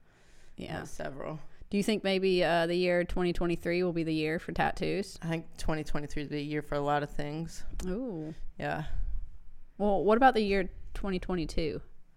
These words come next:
Speaker 2: How's that
Speaker 1: God.
Speaker 2: been?
Speaker 1: Listen.
Speaker 2: It's been a
Speaker 1: It's been a whirlwind,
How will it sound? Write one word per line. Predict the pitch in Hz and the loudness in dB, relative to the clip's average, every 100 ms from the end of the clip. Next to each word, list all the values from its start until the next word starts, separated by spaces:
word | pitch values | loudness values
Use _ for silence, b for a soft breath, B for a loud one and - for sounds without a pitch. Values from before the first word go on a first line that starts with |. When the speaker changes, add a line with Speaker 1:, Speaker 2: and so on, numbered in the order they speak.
| - - - - | -20 -20 -18 -6
Speaker 2:
How's | - 175 | -2 6
that | 165 | 6
Speaker 1:
God. | 170 | 6
Speaker 2:
been? | 156 147 147 - b b b b b b b b - | 2 0 -4 -4 b b b b b b b b -6
Speaker 1:
Listen. | 139 175 208 - 170 160 165 | -2 0 0 -2 -6 -4 2
Speaker 2:
It's | 233 - | 2 4
been | 233 | 4
a | 180 160 156 - | 6 4 4 2
Speaker 1:
It's | 196 240 | 0 -4
been | 202 | -2
a | 175 151 | 0 0
whirlwind, | 196 320 214 214 220 247 277 262 240 233 240 220 233 294 294 | 4 6 8 10 10 10 8 4 4 4 4 0 -2 -4 -6